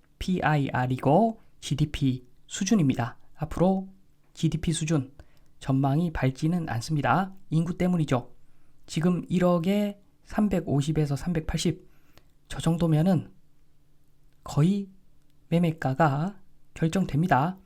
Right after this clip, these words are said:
십억 언더라고 보시면 됩니다. 실질적인 가치는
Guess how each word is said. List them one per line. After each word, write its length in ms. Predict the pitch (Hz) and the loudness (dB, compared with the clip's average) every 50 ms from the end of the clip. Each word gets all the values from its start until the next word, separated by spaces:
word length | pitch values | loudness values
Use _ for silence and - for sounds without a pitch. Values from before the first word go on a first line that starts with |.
| - _ - _ _ _ _ _ | -20 _ -20 _ _ _ _ _
십억 400 | - - - 190 214 202 190 190 - 170 | -10 -4 -2 0 0 0 0 -2 -2 0
언더라고 480 | 175 185 185 196 185 160 156 170 165 | 2 2 2 2 2 0 -2 -2 -4
보시면 340 | 165 - 143 - 190 196 180 | -4 -4 -4 -2 -2 -2 -2
됩니다. 400 | 131 123 139 147 - 113 - - _ - - | -2 -2 -2 -2 -2 -4 -6 -6 _ -20 -14
실질적인 1040 | - - 220 220 214 - 214 208 208 185 180 156 147 139 - 208 220 226 226 226 - - - - - - _ _ _ - | -6 -2 0 0 0 0 -2 -2 0 2 2 0 0 0 0 0 0 0 0 -2 -8 -12 -20 -20 -20 -20 _ _ _ -6
가치는 1200 | - - 135 - - - - 170 165 165 160 160 160 156 160 165 170 135 123 139 175 214 220 | -2 -2 -2 -2 -2 -2 0 0 2 2 2 2 2 2 2 2 2 2 2 2 0 0 -2